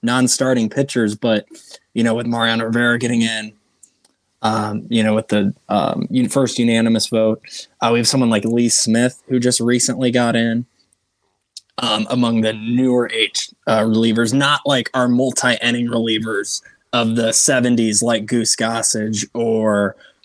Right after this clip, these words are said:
um, Bruce Sutter, a little later than that. But those are more your multi-inning guys. You know, now we're talking about, like, one-inning guys. And, uh, I think they're starting to be more comfortable pushing these guys through.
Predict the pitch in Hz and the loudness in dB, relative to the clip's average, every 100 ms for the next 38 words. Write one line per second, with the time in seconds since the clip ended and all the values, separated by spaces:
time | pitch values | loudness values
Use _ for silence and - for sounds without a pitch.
0 | _ 113 113 110 107 107 107 101 143 131 | _ -6 -4 -2 -2 0 0 0 2 0
1 | 110 - 131 117 107 104 104 - - - | 2 2 2 2 2 2 2 0 -6 -20
2 | - _ 117 113 123 107 104 101 101 101 | -20 _ 0 2 2 0 0 -2 -4 -6
3 | 104 107 107 123 131 139 135 131 120 113 | -6 -6 -4 -2 2 2 2 2 2 2
4 | 117 113 117 110 101 104 104 98 95 117 | 0 -2 -6 -8 -8 -6 0 2 2 -2
5 | 113 113 123 131 117 123 131 117 120 107 | -4 0 2 2 2 -2 0 0 2 -2
6 | - 113 113 113 110 110 110 110 104 - | -2 -4 -2 0 2 0 0 0 0 -2
7 | - - - 110 101 71 64 117 - 135 | -2 -2 0 0 0 0 0 -2 0 -2
8 | 131 123 - - 135 139 151 147 139 135 | 0 0 0 0 2 2 2 0 0 0
9 | 127 131 123 117 - 135 139 117 117 - | 0 2 0 -2 -2 0 2 0 0 -2
10 | - 127 127 117 117 113 107 110 104 - | -4 -2 0 2 2 0 0 -2 -2 -4
11 | 120 127 123 123 | 0 0 2 0